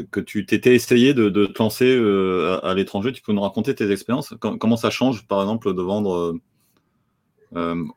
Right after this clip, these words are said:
aux États-Unis ? C'est pas les mêmes règles qu'en Europe. J'ai l'impression qu'en Europe, c'est un peu tous les mêmes entrepôts où, euh, on peut, euh, enfin, c'est pas les mêmes entrepôts, mais tu peux, comme tu disais tout à l'heure, un Allemand qui achète en France, enfin, il peut se faire livrer, euh,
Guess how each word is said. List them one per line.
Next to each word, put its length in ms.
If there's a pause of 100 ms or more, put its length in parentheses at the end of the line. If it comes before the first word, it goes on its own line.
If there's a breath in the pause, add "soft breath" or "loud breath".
(160)
aux 180
États-Unis ? 520
C'est 120
pas 120
les 80
mêmes 180
règles 400
qu'en 140
Europe. 280
J'ai 120
l'impression 320
qu'en 160
Europe, 500 (100)
c'est 300
un 80
peu 160
tous 140
les 80
mêmes 160
entrepôts 560
où, 240
euh, 260 (400 soft breath)
on 100
peut, 540
euh, 60
enfin, 320
c'est 180
pas 60
les 100
mêmes 80
entrepôts, 360
mais 240 (540 soft breath)
tu 120
peux, 200
comme 220
tu 80
disais 160
tout 180
à 40
l'heure, 320 (160)
un 120
Allemand 220
qui 80
achète 220
en 40
France, 400 (500)
enfin, 200
il 140
peut 120
se 120
faire 160
livrer, 280
euh, 360